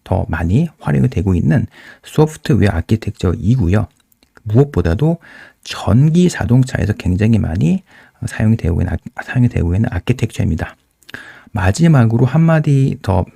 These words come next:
말씀을 붙이자면 그 에스오씨 업체, 시스템 반도체 업체에서도요, 각각 자신이 개발한 그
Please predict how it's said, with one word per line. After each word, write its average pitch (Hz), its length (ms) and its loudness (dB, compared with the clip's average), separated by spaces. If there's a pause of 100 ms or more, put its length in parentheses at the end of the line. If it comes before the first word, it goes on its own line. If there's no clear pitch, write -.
말씀을 95 360 -2
붙이자면 90 640 0 (680)
그 - 220 -4 (340)
에스오씨 131 600 0
업체, 87 520 -4 (380)
시스템 156 420 -2
반도체 135 580 -2 (100)
업체에서도요, 107 880 0 (540)
각각 - 540 -4
자신이 90 440 -2
개발한 98 560 -2 (260)
그 - 260 -4